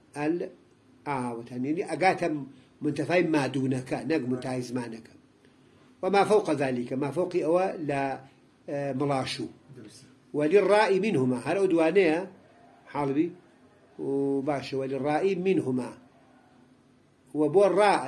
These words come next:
Speaker 1: لەو دوانە، یعنی لەو ولنون منهما ما يليهما بعد الراء.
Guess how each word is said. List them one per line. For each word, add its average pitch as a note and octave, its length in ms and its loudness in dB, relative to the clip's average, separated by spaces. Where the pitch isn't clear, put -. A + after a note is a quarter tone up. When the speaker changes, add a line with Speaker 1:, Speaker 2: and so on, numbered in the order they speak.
Speaker 1:
لەو F3+ 300 2
دوانە، D3 400 2
یعنی D#3 240 4
لەو E3+ 360 2
ولنون D3 560 4
منهما D3 480 0
ما E3+ 260 0
يليهما D3 640 2
بعد E3 220 -2
الراء. C#3 380 -2